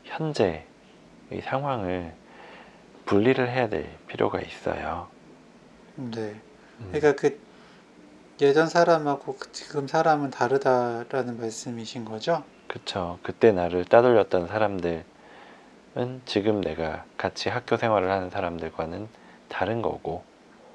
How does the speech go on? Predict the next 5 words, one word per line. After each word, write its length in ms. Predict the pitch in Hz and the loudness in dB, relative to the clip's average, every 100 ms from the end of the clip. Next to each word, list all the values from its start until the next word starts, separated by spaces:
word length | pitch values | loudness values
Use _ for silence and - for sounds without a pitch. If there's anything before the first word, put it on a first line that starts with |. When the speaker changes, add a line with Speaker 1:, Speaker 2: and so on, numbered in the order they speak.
| - - - - | -20 -20 -20 -4
Speaker 1:
다른, 240 | 98 98 | -2 0
완전히 400 | 87 95 110 107 | -2 0 0 0
다른 280 | 98 92 104 | -2 -4 -4
사람들이고, 720 | 117 113 95 76 69 78 - - _ - - - _ - | -4 -4 -4 -6 -8 -8 -8 -16 _ -20 -20 -20 _ -14
그러니까요. 580 | - 80 82 - - | -10 -10 -10 -14 -14